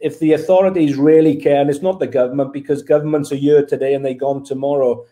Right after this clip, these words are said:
you know, they, they, they're just the voice of the people above that is suppressing the masses. And you can keep people dumbed down if you keep feeding them shit food. You keep, honest, I can't tell you how destructive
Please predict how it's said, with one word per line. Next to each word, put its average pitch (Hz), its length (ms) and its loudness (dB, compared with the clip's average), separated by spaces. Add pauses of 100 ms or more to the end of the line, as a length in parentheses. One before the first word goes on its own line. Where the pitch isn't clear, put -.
(140)
you 147 120 -8
know, 131 120 0
they, 147 140 2
they, 160 220 2
they're 160 220 6
just 156 260 0
the 131 80 0
voice 143 440 2
of 143 140 -8
the 131 100 -6
people 151 380 -8
above 135 500 -2 (640)
that 147 180 0
is 135 140 -4
suppressing 147 640 0
the 135 80 0
masses. 135 720 -2
And 143 360 -2
you 160 100 -2
can 160 220 -6
keep 185 300 -6
people 165 320 0
dumbed 147 460 0
down 139 440 2 (300)
if 143 200 -6
you 147 100 -6
keep 180 280 -8
feeding 160 440 0
them 139 380 -2 (320)
shit 190 380 -4
food. 151 460 0 (320)
You 143 200 -6
keep, 196 440 -6 (120)
honest, 165 500 -2 (260)
I 160 60 0
can't 190 380 -2
tell 170 240 4
you 160 140 4
how 156 200 2
destructive 151 1000 -2